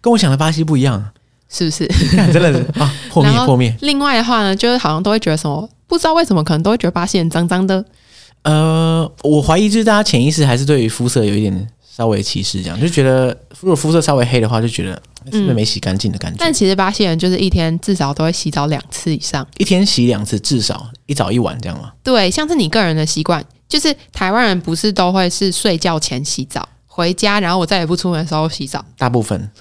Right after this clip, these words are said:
Speaker 2: 对，但是他们的概念是我要去跟朋友见面的时候，我必须是干净的，所以你出门前要洗澡。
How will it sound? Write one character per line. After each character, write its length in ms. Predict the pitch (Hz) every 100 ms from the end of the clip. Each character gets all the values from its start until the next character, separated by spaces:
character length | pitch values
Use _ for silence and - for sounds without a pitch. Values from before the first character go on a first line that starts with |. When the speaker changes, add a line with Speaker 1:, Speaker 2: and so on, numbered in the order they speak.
| _ _ -
Speaker 2:
对， 240 | 170 151 - _ _ -
但 140 | 294
是 80 | 285
他 180 | 269 269
们 140 | 233
的 100 | 202
概 220 | 190 208
念 180 | 202 196
是 160 | - 214
我 180 | 165 151
要 160 | 165
去 120 | 202
跟 160 | 226 214
朋 160 | 190 165
友 100 | 147
见 160 | 170
面 180 | 175 165
的 80 | 147
时 160 | -
候， 60 | 151
我 80 | 151
必 100 | 160
须 160 | 156
是 120 | 151 151
干 280 | 147 139 156
净 220 | 160 143
的， 80 | -
所 140 | -
以 40 | 254
你 140 | 214
出 280 | - - 208
门 220 | 202 165
前 180 | 160 151
要 140 | 156 160
洗 200 | - 123
澡。 160 | -